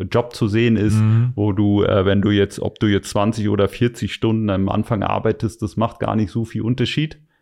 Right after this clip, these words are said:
Speaker 1: Ja, und deswegen ist es auch prädestiniert und das würde ich auch immer jedem empfehlen, ähm, wie gesagt, in, in den Normalfall, den, den, also in, in ganz normalen Fällen, was zu neunzig Prozent zutrifft, nebenberuflich zu starten.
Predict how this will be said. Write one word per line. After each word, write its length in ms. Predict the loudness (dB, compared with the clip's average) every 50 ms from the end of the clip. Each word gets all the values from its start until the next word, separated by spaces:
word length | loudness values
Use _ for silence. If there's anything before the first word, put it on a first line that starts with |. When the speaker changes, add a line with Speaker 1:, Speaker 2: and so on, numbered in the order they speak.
| _ _
Speaker 1:
Ja, 340 | 0 2 2 2 0 -4 -8 -18 -20 -20 -20 -20 -18 -16 -16 -16 -12 _
und 300 | 0 2 2 2 2 2
deswegen 360 | 0 2 2 2 2 2 2
ist 240 | 2 2 2 2 2 2
es 140 | 0 0
auch 220 | 0 0 0 -2 -4
prädestiniert 1200 | -6 -6 -4 -2 -2 -4 -4 -4 -2 -2 0 2 2 4 4 4 4 4 2 0 -2 -8 -18 -20 _ _ _ -20 -20 -20 -20 _ _
und 120 | -2 0
das 160 | 0 0 0 0
würde 180 | 0 0 0
ich 100 | 0 0
auch 140 | -2 -2 0
immer 160 | 0 2 2
jedem 380 | 2 2 2 2 2 2 2 2
empfehlen, 800 | 0 0 -2 -2 -2 0 2 2 4 4 2 2 2 0 -4 -8 _ _ _ _ _ _ _ -2
ähm, 720 | 0 2 4 4 4 2 2 2 2 2 0 0 0 -2 -4
wie 160 | -4 -2 -2 0
gesagt, 520 | 0 0 0 0 0 0 0 -2 -2 -4
in, 220 | -2 0 2 2
in 200 | 2 2 2 2
den 100 | 4 4
Normalfall, 920 | 2 2 2 2 2 2 2 2 2 0 0 0 0 0 2 2 0 0
den, 560 | 0 0 0 0 0 -2 -2 -2 -4 -6 -8 -8
den, 200 | -8 -8 -8 -6 -4
also 200 | -4 -2 -2 -4 -6 -12 -20 _ _ -12
in, 280 | -8 -8 -8 -8 -8 _ -8
in 180 | -6 -6 -4
ganz 320 | -2 0 0 2 0 0 0
normalen 380 | 0 2 2 2 2 2 0 0
Fällen, 540 | 0 0 2 2 4 2 2 0 -2 -6 -10 -16 -20 -20 -20 -12 -6
was 180 | -6 -6 -6 -4
zu 120 | -2 0
neunzig 340 | 2 2 2 0 -2 -2 -4
Prozent 340 | -4 -4 -2 -2 -2 -2 -2
zutrifft, 560 | -2 -6 -6 -2 -2 -4 -4 -4 -8 -14 -10 -4
nebenberuflich 640 | -2 0 0 2 0 0 -2 -4 -4 -6 -8 -12 -12
zu 100 | -14 -14
starten. 480 | -10 -8 -6 -8 -8 -8 -10 -12 -12